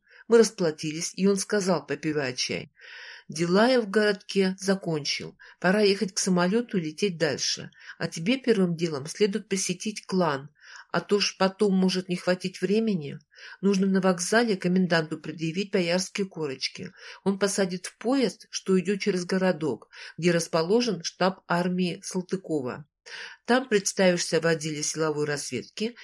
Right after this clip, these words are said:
и тебя проводят к рысям». «Я тут подумал, что рысям тоже надо отдохнуть», — сказала я серьезно. «Можешь написать на клан отпускные документы».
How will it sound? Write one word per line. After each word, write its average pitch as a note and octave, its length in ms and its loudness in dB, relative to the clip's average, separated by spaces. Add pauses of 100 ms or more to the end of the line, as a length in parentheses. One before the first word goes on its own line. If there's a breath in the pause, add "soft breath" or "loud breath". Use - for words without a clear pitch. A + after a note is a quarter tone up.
(200 loud breath)
и F3 100 -4
тебя G3+ 320 -2
проводят G3 640 -2 (200)
к - 80 -12
рысям». D#3 520 -8 (640 loud breath)
«Я G3 100 0
тут A3 240 -2
подумал, F#3 520 2
что - 200 -4
рысям A#3 360 0
тоже A#3+ 300 -2
надо E3 280 0
отдохнуть», — D#3 640 -4
сказала D#3+ 440 2
я D#3 60 6
серьезно. C#3 640 -4 (340 loud breath)
«Можешь A3+ 520 2
написать F#3 500 0
на D#3+ 140 -2
клан A3 340 0
отпускные F3+ 480 -4
документы». D#3+ 800 -4